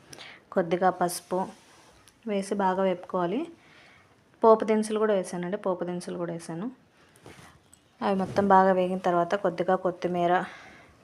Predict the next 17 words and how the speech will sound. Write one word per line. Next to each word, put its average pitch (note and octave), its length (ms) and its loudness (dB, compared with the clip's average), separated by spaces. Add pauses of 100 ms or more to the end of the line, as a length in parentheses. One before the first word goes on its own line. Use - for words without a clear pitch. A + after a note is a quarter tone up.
కొద్దిగా F3+ 380 0
పసుపు, F3+ 600 0 (120)
పల్లీలు F#3 560 2 (920)
అన్నీ G3 280 2
వేసి F3+ 260 -2
పచ్చిమిర్చి G3 560 -2
ఎర్రగా F#3 300 4
వేగేంత F3 460 0
వరకు E3+ 260 0
బాగా F3+ 340 0
వేపుకోవాలన్నమాట E3+ 1000 -2
సిమ్లో E3+ 320 -4
పెట్టేసి. E3+ 580 -6 (840)
ఈలోపు G#3 600 4
రైస్ F#3+ 280 4
అయితే G3 220 0
చల్లారిపోతుంది. F#3 1000 -2